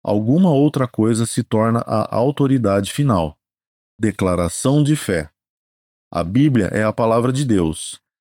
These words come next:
Deus inspirou os escritores para que escrevessem sem erros. A Bíblia inclui tudo o que precisamos saber para sermos salvos do pecado e para andarmos em um relacionamento com Deus.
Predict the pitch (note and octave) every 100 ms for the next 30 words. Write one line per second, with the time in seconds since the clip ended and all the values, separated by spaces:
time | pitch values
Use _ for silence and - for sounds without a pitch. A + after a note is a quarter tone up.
0 | _ _ G#2 B2+ D3 A#2 G#2+ C#3 - C3
1 | A#2+ C3 A2+ A2+ A2+ G2 A#2+ B2+ A#2+ -
2 | A#2 A2 - G#2+ - G#2+ G2+ C3 - G#2
3 | - D3+ E3 A#2+ F#2+ E2 D#2 - - _
4 | _ _ _ - E2 F2+ C3 C3 G2 E2+
5 | _ - A2+ A2 A2 G2+ - D#3+ F3 E3
6 | - C3 B2+ A#2+ A#2 A2 A#2+ A2+ C3 A#2
7 | G#2+ A2 B2 B2 - B2+ B2 - G#2 G#2+
8 | A2 A2+ B2 C#3 - G2+ F#2+ E2+ D#2 _
9 | _ _ - G2 G2+ G2 F#2+ F#2+ A2+ C#3+
10 | D3 B2+ A#2+ G#2+ A2 D3+ D3 D#3+ D#3+ A2+
11 | A2+ - C#3 A#2 F2+ D2+ -